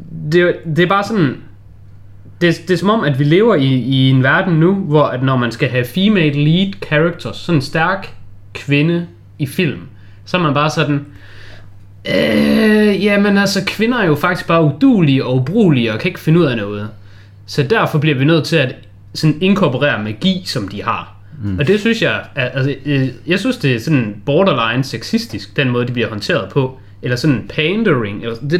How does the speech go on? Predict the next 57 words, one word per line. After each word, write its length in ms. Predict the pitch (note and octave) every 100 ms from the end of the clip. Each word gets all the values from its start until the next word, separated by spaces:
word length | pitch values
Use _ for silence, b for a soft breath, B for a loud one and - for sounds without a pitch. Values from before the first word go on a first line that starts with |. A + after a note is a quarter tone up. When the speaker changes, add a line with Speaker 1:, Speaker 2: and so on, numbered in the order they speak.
| A#3+
Speaker 1:
derfor, 160 | -
jeg 100 | F3+
synes, 160 | E3+ G3
du 140 | F#3+
har 60 | E3
lav 240 | G#3+ G#3+
I 120 | F#3+ -
Q, 100 | F3+ E3+ B B B -
synes, 260 | - F#3+
Star 220 | F#3 D#3 D3+
Wars-film 320 | C3+ E3+ A#2
er 60 |
gode. 300 | G#2 A#2 B2 C3 B B B
Fordi 480 | - C3 C3+ - - -
jeg 180 | D#3 G#3
synes, 160 | A3+ G#3
Star 220 | D3+ E3
Wars-film 340 | C3+ - B2+
er 40 | F#2
en 80 |
hån 300 | G2 G#3 B2+
mod 160 | A2 G2+
kvinder. 320 | - G#2 G#2+ - - b b -
Den, 120 | C3
Speaker 2:
Mm. 60 | G2+
Speaker 1:
den, 200 | G3 E3+ - - -
og, 100 | B2+ C3
og 80 |
det 80 | C3
samme 180 | F3+ G3+
med 80 | F3
Mulan, 240 | C3+ E3+
den 80 | F3
går 240 | C#3 C3+ -
netop 260 | G#3 A#3
ind 80 | G#3
og 60 | C#3
siger, 220 | D#3+ E3+ E3+ B B
"Vidste 220 | G3 - D3+
du 40 |
godt, 140 | D#3+
at 100 | D3
kvinder 280 | - D#3 F3+
er 40 | C#3
faktisk 200 | A2+ -
slet 80 |
ikke 100 | C#3
lige 80 | D3+
så 80 | D3
gode 140 | C#3
som 120 | C#3 B2+
mænd? 240 | B2+ C#3+ - b b b b b b -
Medmindre 480 | C#3+ C3+ C#3 E3 D3+
de 60 | A#2+
kan 140 | B2+
fucking 280 | B2 C3+ C#3+
trylle, 500 | - C3+ B2 C3+ D3